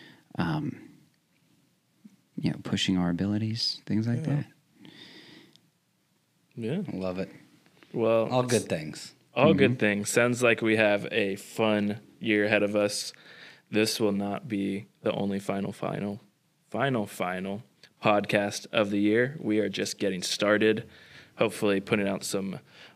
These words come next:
Speaker 3: awesome content, having other guests in here, although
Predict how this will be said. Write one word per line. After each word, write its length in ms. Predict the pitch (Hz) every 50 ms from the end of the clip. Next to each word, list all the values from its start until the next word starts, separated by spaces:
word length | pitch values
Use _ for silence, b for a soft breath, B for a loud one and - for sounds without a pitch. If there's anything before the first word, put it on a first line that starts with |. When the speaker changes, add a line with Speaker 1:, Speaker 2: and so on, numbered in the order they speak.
| B
Speaker 3:
awesome 440 | - 117 117 117 - - 123 117 110
content, 600 | - - 117 113 110 110 - 123 113 110 107 - - - _ _
having 300 | - 110 101 101 98 92
other 200 | 98 107 107 107
guests 540 | 101 107 110 107 - - - - - - - _
in 140 | - 117 107
here, 340 | 110 104 104 101 101 107 127 -
although 440 | - 110 101 101 98 98 101 101 131